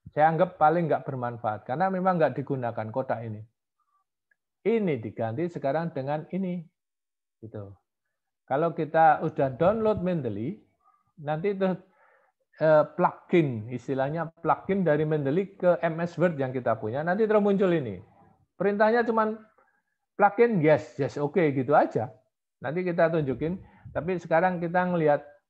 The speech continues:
betapa powerfulnya Mendeley. Nah, oke. Eh, dengan Mendeley ini,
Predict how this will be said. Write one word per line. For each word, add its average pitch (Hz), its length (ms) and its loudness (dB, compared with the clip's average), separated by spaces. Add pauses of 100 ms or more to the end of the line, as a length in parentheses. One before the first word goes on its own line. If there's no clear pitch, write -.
(460)
betapa 135 520 2
powerfulnya 165 920 2
Mendeley. 127 600 -6 (760)
Nah, 98 200 -14 (200)
oke. 123 400 -4 (1200)
Eh, 165 400 8 (1040)
dengan 180 560 0 (400)
Mendeley 147 480 2
ini, 190 400 -4